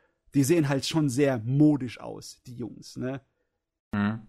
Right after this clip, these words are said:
Speaker 1: Die sehen wirklich äußerst, es ist fast schon zwangshaft modisch, wie sich da die Fashion-Designer dran ausgetobt haben an denen.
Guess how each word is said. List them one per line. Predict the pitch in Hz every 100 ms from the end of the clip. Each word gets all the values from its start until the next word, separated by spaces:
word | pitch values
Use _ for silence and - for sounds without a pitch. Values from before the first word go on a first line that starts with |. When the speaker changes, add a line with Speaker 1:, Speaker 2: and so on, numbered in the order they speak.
| -
Speaker 1:
Die | 135
sehen | 123 139 131
wirklich | 156 - 123 - -
äußerst, | 147 147 131 120 -
es | - 123
ist | 151
fast | 160 -
schon | - 131
zwangshaft | - 123 139 156 - 120 - -
modisch, | 120 120 117 117 -
wie | 131
sich | 120 120
da | - 120 117
die | 117 120
Fashion-Designer | - 139 - 120 110 120 120
dran | 110 117
ausgetobt | - 127 - - 113 -
haben | 113 117
an | 110
denen. | 117 120